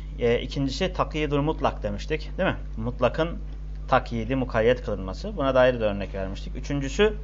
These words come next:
tebyinul mucmeli ve tefsiruhu demiştik. Mücmelin beyanı ve tefsiri. Doğru mu? Bunların hepsine örnek vermiştik.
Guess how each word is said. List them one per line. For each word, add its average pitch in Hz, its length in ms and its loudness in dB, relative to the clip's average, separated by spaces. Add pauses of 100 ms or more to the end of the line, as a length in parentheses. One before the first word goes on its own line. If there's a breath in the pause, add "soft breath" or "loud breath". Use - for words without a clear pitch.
(680 loud breath)
tebyinul 156 760 2
mucmeli 147 640 2
ve 160 60 6
tefsiruhu 143 640 0
demiştik. 104 520 -4 (360)
Mücmelin 127 600 0
beyanı 123 320 4
ve 170 100 2
tefsiri. 101 500 -4
Doğru 120 180 6
mu? - 100 -4 (560 loud breath)
Bunların 127 180 -2
hepsine 156 240 -4
örnek 123 300 0
vermiştik. 104 380 -2